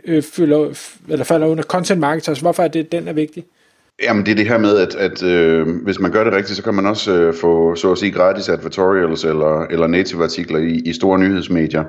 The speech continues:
Speaker 2: Øhm, og det, det er lidt anderledes, end hvis man er ude på en eller anden blog om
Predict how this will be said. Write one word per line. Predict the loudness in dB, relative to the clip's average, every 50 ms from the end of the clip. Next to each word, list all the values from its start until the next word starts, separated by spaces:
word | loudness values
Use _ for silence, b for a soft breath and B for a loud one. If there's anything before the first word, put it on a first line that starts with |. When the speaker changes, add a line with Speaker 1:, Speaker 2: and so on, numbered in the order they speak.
| B B B B B B B B B B 0
Speaker 2:
Øhm, | 2 2 4 4 4 4 2 2 0 -2 -2
og | -2 -2 -2 0
det, | 2 4 4 4 4 2 2 -2 -2 0
det | 0 2 2
er | 4
lidt | 4 2 2 2
anderledes, | 0 0 0 -2 -2 -2 -4 -4 -6 -6
end | -8 -8
hvis | -8 -8 -8
man | -8 -6 -6 -4
er | -2 -2
ude | 0 0 -2 -2
på | -2 -4
en | -4 -2
eller | 0 0 0
anden | 0 0 0 -2 -2
blog | 0 2 2 2 2 0
om | 0 0 0 -2 -4 -6 -8 -10